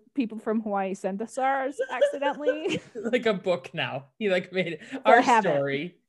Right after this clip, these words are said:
Speaker 1: I, I have it. I'm gonna keep it forever. I
Speaker 2: Nudity
Speaker 1: should
Speaker 2: practices, page twelve.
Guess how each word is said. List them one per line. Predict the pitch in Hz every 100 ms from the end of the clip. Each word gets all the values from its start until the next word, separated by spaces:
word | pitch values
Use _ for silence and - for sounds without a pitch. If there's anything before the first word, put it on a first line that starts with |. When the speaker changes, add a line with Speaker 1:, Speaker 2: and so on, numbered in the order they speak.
| _ _
Speaker 1:
I, | 214 -
I | 208
have | 233 247
it. | 247 233
I'm | 214
gonna | 208
keep | 214 240
it | 220 208
forever. | 202 180 185 185 185 _ _ 226
I | 277
Speaker 2:
Nudity | 294 269
Speaker 1:
should | 220
Speaker 2:
practices, | 208 196 185 208 202 170 151 -
page | 226 202 202 -
twelve. | 269 208 156 135 135